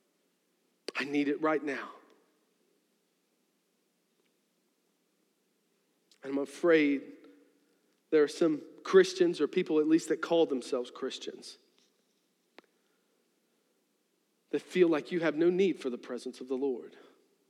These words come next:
I'm telling you today, you need it.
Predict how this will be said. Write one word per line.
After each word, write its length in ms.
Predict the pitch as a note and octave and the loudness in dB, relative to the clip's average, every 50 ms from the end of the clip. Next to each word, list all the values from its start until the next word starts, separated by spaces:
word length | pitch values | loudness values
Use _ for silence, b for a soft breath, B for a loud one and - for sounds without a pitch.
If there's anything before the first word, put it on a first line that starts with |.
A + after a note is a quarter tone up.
| _ _ _ _ _ _ _ _ _ _ _ _ _ _ _ _ _ _ _ _ _ _ _ _ _ _ _ _ _ _ _ _ _ _ _ _ _ _ _ _ _ _ _ _ _ _ _ _ _ _ _ _ _ _ _ _ _ - - | _ _ _ _ _ _ _ _ _ _ _ _ _ _ _ _ _ _ _ _ _ _ _ _ _ _ _ _ _ _ _ _ _ _ _ _ _ _ _ _ _ _ _ _ _ _ _ _ _ _ _ _ _ _ _ _ _ -20 -20
I'm 80 | _ _ | _ _
telling 280 | - - C3+ B2+ B2+ B2+ | -14 -10 -10 -8 -8 -8
you 100 | B2+ C3 | -8 -10
today, 300 | - C#3+ C#3 C3+ C3 B2 | -10 -10 -8 -6 -6 -6
you 180 | A#2 A#2+ B2+ | -6 -6 -8
need 220 | B2 A#2+ A#2+ A#2+ G#2 | -6 -6 -6 -8 -10
it. 240 | - - - - | -12 -18 -20 -20